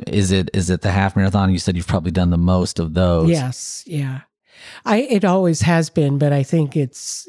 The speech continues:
Speaker 2: getting down to doing things like, uh, which they don't have a whole lot of, but like a ten K.
Speaker 1: Mm-hmm. Yeah.
Speaker 2: Yeah, I like that.
Speaker 1: So you've done a, you've done a lot of neat things with running. I, I, I like your story. You got started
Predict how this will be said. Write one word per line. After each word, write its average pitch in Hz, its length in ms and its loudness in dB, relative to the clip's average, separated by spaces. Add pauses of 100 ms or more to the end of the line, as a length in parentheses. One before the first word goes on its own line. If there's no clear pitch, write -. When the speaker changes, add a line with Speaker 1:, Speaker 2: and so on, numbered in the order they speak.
(140)
Speaker 2:
getting 143 280 -2
down 147 280 2
to 135 80 -2
doing 139 320 0
things 139 340 0
like, 139 280 -2
uh, 135 240 -4 (420)
which 226 180 0
they 226 160 2
don't 190 200 0
have 170 260 2
a 131 60 0
whole 147 160 2
lot 156 200 2
of, 127 160 -2
but 143 120 -2
like 151 160 -4
a 151 40 2
ten 139 280 0
K. 131 380 -8 (120)
Speaker 1:
Mm-hmm. 85 260 -2 (540)
Yeah. - 200 -4
Speaker 2:
Yeah, 156 260 -6
I 170 60 -10
like 147 260 -4
that. 139 260 -12 (460)
Speaker 1:
So 123 480 0 (460)
you've 156 340 2
done 147 160 2
a, 117 240 -2
you've 135 200 2
done 113 120 2
a 95 80 2
lot 95 260 2
of 92 80 2
neat 90 260 0
things 80 420 -4
with 87 180 -4
running. 82 480 -4
I, 90 260 -2
I, - 60 0
I - 20 2
like 95 340 0
your 92 120 0
story. 95 460 2
You 95 200 0
got 92 300 0
started 92 540 0